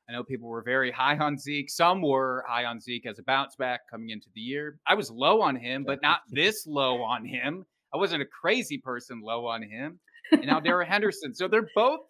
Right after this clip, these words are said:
Speaker 1: they're two sides of a coin because they're both in committees. I mean, everybody is, basically. Every running back really is in a committee <laughs> for the most part.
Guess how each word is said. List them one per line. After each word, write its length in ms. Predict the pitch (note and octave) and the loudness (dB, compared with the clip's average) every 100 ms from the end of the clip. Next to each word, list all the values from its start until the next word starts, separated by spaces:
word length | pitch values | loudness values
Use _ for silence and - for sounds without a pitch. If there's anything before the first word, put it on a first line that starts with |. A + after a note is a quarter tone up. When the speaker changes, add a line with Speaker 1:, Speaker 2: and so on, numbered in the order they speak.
| _ _ _ _ - | _ _ _ _ 2
Speaker 1:
they're 120 | G3+ | 4
two 200 | - D#4+ | 4 2
sides 300 | D#4 A#3+ G3+ | 4 2 2
of 80 | E3 | -6
a 60 | |
coin 320 | - D#3+ C#3 G#2+ | -10 -6 -4 -4
because 280 | A2+ C#3+ | -8 -8
they're 120 | D3 C3 | -6 0
both 320 | C#3+ G#3 A#3 | 2 2 0
in 100 | G#3+ | -6
committees. 880 | - C3+ C3 C3+ D#2+ A2 A#2+ - _ _ | -6 -4 -2 -2 -4 -16 -16 -18 _ _
I 40 | B2 | -8
mean, 140 | B2 | -2
everybody 440 | B2+ A#2 G#2 F#2+ E2+ E2 | -2 -2 -10 -14 -16 -20
is, 220 | F#2 - _ | -20 -20 _
basically. 540 | F2+ F2+ _ - F2 G2+ _ - | -20 -20 _ -20 -20 -20 _ -6
Every 200 | E3+ D#3 | -4 -2
running 220 | B2+ A2+ | -2 -4
back 220 | G2+ F#2 - | -8 -10 -8
really 240 | C3+ A#2 | -6 -6
is 140 | G#2 G#2 | -8 -14
in 80 | |
a 40 | G2 | -18
committee 420 | - G#2+ C3+ D3 | -12 -10 -6 -6
<laughs> 80 | - | -6
for 80 | C#3+ | -8
the 60 | C3 | 0
most 360 | C#3 C#3+ - | 2 0 -4
part. 280 | A#2+ A2+ | -4 -4